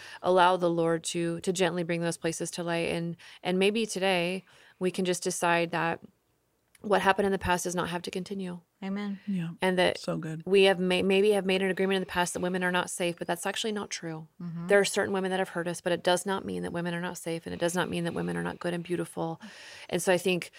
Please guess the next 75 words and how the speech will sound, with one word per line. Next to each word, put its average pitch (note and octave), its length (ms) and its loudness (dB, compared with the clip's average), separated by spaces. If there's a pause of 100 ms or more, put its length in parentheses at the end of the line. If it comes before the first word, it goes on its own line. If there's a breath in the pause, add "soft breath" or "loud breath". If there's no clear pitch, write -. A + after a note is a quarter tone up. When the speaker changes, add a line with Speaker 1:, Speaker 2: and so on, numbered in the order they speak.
(400 loud breath)
Speaker 1:
for F#3+ 100 8
us F#3 160 6
to, F3 220 2 (100)
in F3+ 60 2
the F3+ 80 2
name F3+ 180 4
of E3 60 -2
Jesus E3+ 220 -2
Christ, E3+ 220 -4
to E3 60 -8
come E3+ 160 -6
out E3 120 0
of E3 60 0
agreement E3 300 0
with F3 80 -6
those E3+ 140 -6
places D#3+ 440 -6
and E3 120 -4
just F3 160 0
ask F3 200 4
the F#3 60 -2
Lord F3+ 140 2
to F3 60 0
attend F3 240 -6
to E3+ 60 -2
our D#3+ 80 0
hearts D#3+ 320 -4
and E3 120 -6
to - 80 -8
give F3 160 0
us F3 160 -2
the G#3 100 -6
courage E3 580 -6 (460 loud breath)
to, E3 560 2
to - 140 -4
once F3 200 0
again, E3+ 440 -4 (220)
uh, E3+ 260 -10
to, F3 320 2
to F#3 120 -6
behold F3+ 300 6
women G3 200 4
in F3+ 80 2
our E3 100 4
heart F3 340 0
and, E3+ 140 -4
and E3 120 -6
to - 100 -12
be F#3 140 2
a F3 40 0
good F3+ 200 0
gift F3+ 240 -2
in E3+ 60 -4
our E3 100 0
femininity E3+ 400 -2
to - 120 -6
others E3 320 -2 (400 loud breath)
and - 120 -2
to - 80 -4
be E3+ 140 4
real D#3+ 160 4
sisters. E3 500 -4
And, E3+ 180 -4
and F3 160 0
that, F3+ 180 6
like F3+ 160 2
we've F#3 140 4
said E3 280 0
this E3+ 140 -4
whole F3+ 160 0
time, D#3+ 260 -6
that's E3+ 200 -4
the F#3+ 80 0
daily F#3 260 0
becoming. E3 460 -8